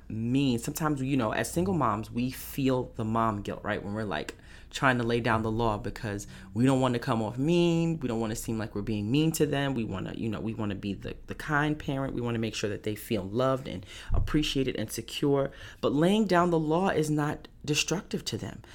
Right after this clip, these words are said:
Laying down the ground rules and making them operate within those ground rules is not destructive, 'cause guess what?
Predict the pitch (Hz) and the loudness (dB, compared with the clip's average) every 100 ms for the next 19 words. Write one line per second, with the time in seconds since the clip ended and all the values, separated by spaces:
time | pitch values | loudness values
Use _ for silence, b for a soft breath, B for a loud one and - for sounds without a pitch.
0 | B B - 135 170 220 214 185 156 127 | B B -2 2 4 4 4 2 2 2
1 | 123 127 175 135 117 113 120 123 131 139 | 4 4 2 0 0 0 0 2 2 2
2 | 123 117 - 123 135 127 113 151 165 127 | 0 0 0 0 2 0 0 0 2 2
3 | - 127 165 147 127 127 131 - - 180 | 0 -2 0 0 -2 -2 -4 -4 -6 -6
4 | - - 156 151 185 - - 190 147 | -6 -10 -8 -6 -6 -6 -8 -6 -6